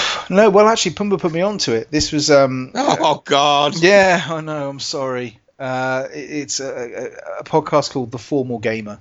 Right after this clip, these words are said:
Speaker 1: I should give them a shout out. And it's
Speaker 2: Oh, yeah, I've seen you tweet about 'em a few times.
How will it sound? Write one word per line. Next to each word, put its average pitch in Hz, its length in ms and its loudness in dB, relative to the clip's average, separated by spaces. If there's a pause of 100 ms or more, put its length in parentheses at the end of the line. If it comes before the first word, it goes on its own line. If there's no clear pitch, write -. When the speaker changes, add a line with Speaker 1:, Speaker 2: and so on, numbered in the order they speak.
(120)
Speaker 1:
I 117 60 -12
should 113 200 -10
give 107 140 -10
them 107 120 -14
a 104 40 -14
shout 101 300 -4
out. 101 340 -12 (240)
And 113 200 -10
it's 123 280 -6
Speaker 2:
Oh, 123 380 0
yeah, 120 200 0
I've 104 100 -2
seen 110 200 -8
you 98 80 -8
tweet 92 360 -12
about 76 200 -14
'em 71 80 -18
a 82 60 -18
few - 240 -14
times. - 40 -20